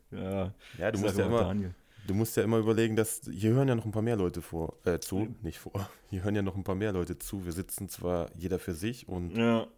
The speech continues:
Speaker 2: erzählen, aber es gibt ja immer noch Leute, mittlerweile sogar, Dankeschön mal an der Stelle, über siebzig Leute hören
Speaker 1: Oh.
Speaker 2: sich das an. Siebzig Leute. Also,
Speaker 1: Das ist schon geil.
Speaker 2: wie verdammt krank ist das, wenn ich mir jetzt vorstelle, ich fülle in diesem kleinen Raum, wo ich gerade sitze,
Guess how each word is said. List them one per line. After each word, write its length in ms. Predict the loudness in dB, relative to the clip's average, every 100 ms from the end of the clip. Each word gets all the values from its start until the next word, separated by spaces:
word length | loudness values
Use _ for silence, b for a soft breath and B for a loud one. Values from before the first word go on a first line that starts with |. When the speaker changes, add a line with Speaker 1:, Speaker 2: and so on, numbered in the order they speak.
| _
Speaker 2:
erzählen, 580 | -4 -2 0 2 4 4
aber 140 | 2 0
es 100 | -2
gibt 160 | -4
ja 60 | -2
immer 140 | -2
noch 120 | -4
Leute, 400 | -2 -2 -2 -6 -8 b b b
mittlerweile 540 | -10 -4 -2 0 -2 -2
sogar, 300 | -6 -4 -2
Dankeschön 460 | 0 -2 -2 0
mal 100 | 2
an 60 | 2
der 100 | 2
Stelle, 260 | 0 -2 0
über 280 | 2 2 0
siebzig 400 | -2 -4 -4 -2
Leute 480 | 0 0 0 -2 -4 b b b b b
hören 300 | -2 0 0
Speaker 1:
Oh. 40 | -4
Speaker 2:
sich 180 | -6
das 240 | -6 -8 -4
an. 260 | -2 -2 -6 _ _ _ _ -6
Siebzig 680 | -2 -2 -2 -2 -2 0
Leute. 420 | 0 0 -4 -8 -10 _ _ _ _ _ _ _ -10
Also, 160 | -8 -4
Speaker 1:
Das 120 | -4
ist 100 | -2
schon 160 | -4
geil. 300 | -2 -2 -4 -8 -18 -18 -18 -20 -18
Speaker 2:
wie 80 | -14
verdammt 300 | -4 0 0
krank 280 | -2 -4 -2
ist 180 | 0 2
das, 120 | 2
wenn 100 | 0
ich 80 | 0
mir 80 | -2
jetzt 120 | 0
vorstelle, 400 | -2 -2 -2 -2
ich 100 | -4
fülle 240 | -4 -2 0
in 80 |
diesem 220 | -2 -6 -6
kleinen 280 | -2 0 0
Raum, 220 | 0 0
wo 60 | -4
ich 100 | -6
gerade 200 | -12 -10
sitze, 480 | -10 -6 -2 -2